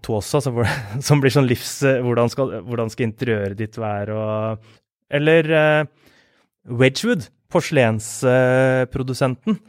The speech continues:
som startet, var blant de tidlige industrialistene på slutten av syttenhundretallet. Han, da ble Pompeii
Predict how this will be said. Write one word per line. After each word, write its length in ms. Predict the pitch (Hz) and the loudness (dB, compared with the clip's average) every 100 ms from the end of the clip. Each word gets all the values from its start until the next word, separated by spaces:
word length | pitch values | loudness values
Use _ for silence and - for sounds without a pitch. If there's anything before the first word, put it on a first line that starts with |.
| _ _ | _ _
som 140 | 156 | -4
startet, 500 | 147 135 - 123 135 | 2 2 2 -2 0
var 540 | 135 131 131 127 127 127 | 2 2 0 2 2 4
blant 160 | 123 | 2
de 80 | 135 | 0
tidlige 460 | - 147 117 101 110 | -2 0 2 2 0
industrialistene 1600 | 110 107 127 113 101 - - _ _ - 117 120 123 120 120 120 - _ _ | 0 -2 -2 -2 -4 -10 -14 _ _ -4 0 2 4 2 2 -2 -8 _ _
på 60 | 120 | -6
slutten 480 | - 104 _ 113 - | -6 -10 _ -6 -2
av 460 | 113 110 110 113 107 | 0 0 0 -2 -4
syttenhundretallet. 800 | 117 - 98 95 107 156 208 - _ _ _ _ | -6 -6 -8 -6 2 4 2 0 _ _ _ _
Han, 280 | - 156 180 - _ _ - | 0 2 0 -8 _ _ -18
da 200 | 80 143 | 0 2
ble 140 | 147 143 | 2 0
Pompeii 540 | 156 147 - 120 185 | -2 -4 0 0 0